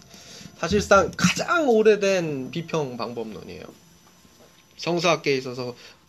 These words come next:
거의 뭐 증조 고조 할아버지급 되는 그런 방법론이죠. 이게 뭐냐? 이제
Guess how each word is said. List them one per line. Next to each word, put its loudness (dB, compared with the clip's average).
거의 -2
뭐 -4
증조 -2
고조 -2
할아버지급 -6
되는 -10
그런 -12
방법론이죠. -10
이게 2
뭐냐? -2
이제 -4